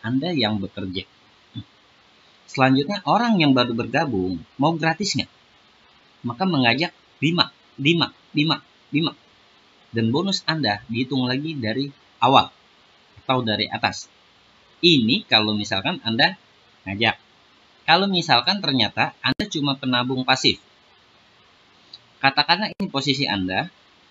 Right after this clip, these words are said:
dan di atas Anda ini ada leader Anda. Kalau leader Anda sudah punya kiri dan kanan, bahkan kiri kanannya sudah berkembang,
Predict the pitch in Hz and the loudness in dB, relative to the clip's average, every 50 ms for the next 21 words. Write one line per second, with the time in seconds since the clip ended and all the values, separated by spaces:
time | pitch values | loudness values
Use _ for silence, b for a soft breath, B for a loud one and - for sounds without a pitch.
0 | _ _ _ _ _ _ _ - 127 131 135 127 123 120 - 113 - - - 127 | _ _ _ _ _ _ _ 0 2 4 4 6 4 4 2 -2 -6 -4 -2 0
1 | 131 160 185 170 - 196 202 175 135 143 156 160 156 143 135 127 120 117 - - | 0 0 0 -2 -2 -4 -4 -2 -2 0 0 0 2 2 2 2 0 -2 -2 -2
2 | 117 113 95 82 87 - _ _ _ _ _ _ _ _ _ _ _ _ _ _ | -4 -4 -4 -6 -8 -14 _ _ _ _ _ _ _ _ _ _ _ _ _ _
3 | _ _ _ _ _ _ _ _ _ _ _ - - 214 233 262 269 247 196 165 | _ _ _ _ _ _ _ _ _ _ _ -2 0 2 4 4 4 6 6 4
4 | 143 135 135 135 - 147 156 170 165 151 - - 135 127 120 - - 190 196 156 | 6 6 4 2 2 0 -2 0 -2 -2 -2 -2 0 0 -2 -2 -2 -2 -2 -2
5 | - - - 170 185 165 143 113 110 117 131 135 - _ _ _ _ _ _ _ | -2 -2 0 0 0 2 2 0 0 -2 -4 -8 -12 _ _ _ _ _ _ _
6 | _ _ _ - 113 113 113 117 - 117 117 123 127 135 127 98 92 104 127 139 | _ _ _ -4 -2 0 0 2 2 2 2 4 2 2 0 0 -2 -6 -6 -8
7 | 139 _ _ _ _ _ _ _ _ _ _ _ _ - 110 123 123 - 175 190 | -10 _ _ _ _ _ _ _ _ _ _ _ _ -4 -2 -2 -2 0 -2 -4
8 | 214 202 - 156 139 139 - - 160 175 196 220 226 220 214 - 156 127 127 120 | -2 -2 -2 -2 -2 -2 -2 -2 -4 -2 -2 -2 -2 -2 -4 -2 -2 -2 0 -2
9 | 117 113 113 123 143 190 175 101 82 78 78 92 123 | -2 -4 -6 -4 -4 -2 -2 -2 -2 -4 -4 -6 -8